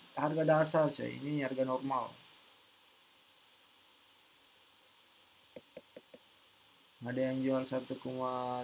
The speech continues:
lima. Tapi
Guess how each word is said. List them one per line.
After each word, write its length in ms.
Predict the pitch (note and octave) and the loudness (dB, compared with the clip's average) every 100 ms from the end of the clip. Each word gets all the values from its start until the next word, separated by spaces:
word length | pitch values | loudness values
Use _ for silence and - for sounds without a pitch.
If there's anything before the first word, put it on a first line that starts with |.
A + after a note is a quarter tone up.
| B2+ | -4
lima. 720 | C3 C#3 C#3+ D3 D3 D3 D3 D3 D3+ D3+ - - - - _ - - - - - - - - - _ _ _ - - - - - | -2 0 0 2 2 0 -2 -6 -14 -18 -20 -20 -20 -20 _ -20 -20 -20 -20 -20 -20 -20 -20 -20 _ _ _ -20 -20 -20 -20 -12
Tapi 560 | - - G#3+ G#3+ - - | -10 2 4 4 -2 -14